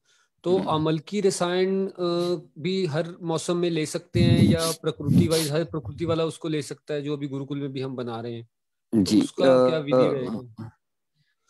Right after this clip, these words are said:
Speaker 2: आमल की रसायनम तो supportive है च्यवनप्राश के साथ, लेकिन आमल की रसायन भी हर एक ऋतु में लगभग ले सकते हैं, अ, और आम्ल की रसायनम, अ, का महत्व भी है, लेकिन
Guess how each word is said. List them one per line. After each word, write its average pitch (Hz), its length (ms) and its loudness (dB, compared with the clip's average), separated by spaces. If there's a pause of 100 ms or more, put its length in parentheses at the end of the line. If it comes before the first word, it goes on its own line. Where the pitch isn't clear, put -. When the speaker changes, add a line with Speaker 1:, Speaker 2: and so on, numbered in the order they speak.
(200)
Speaker 2:
आमल 151 340 6
की 160 160 2
रसायनम 151 560 4
तो 151 160 2
supportive 139 540 2
है 147 180 0
च्यवनप्राश 120 760 -4
के 113 200 -6
साथ, 139 540 -8 (480)
लेकिन 143 260 0
आमल 151 380 2
की 160 120 0
रसायन 147 520 0
भी 147 260 0 (200)
हर 123 80 0
एक 147 180 -2
ऋतु 127 640 -2
में 131 360 -4 (200)
लगभग 113 480 -4
ले 123 160 2
सकते 107 420 -8
हैं, 151 240 -6 (600)
अ, - 60 -4
और 113 500 0
आम्ल 143 380 2
की 151 140 0
रसायनम, 135 880 0
अ, 120 40 -8 (240)
का 120 440 -6
महत्व 117 520 -2
भी 139 160 2
है, 147 220 -8 (400)
लेकिन 131 400 2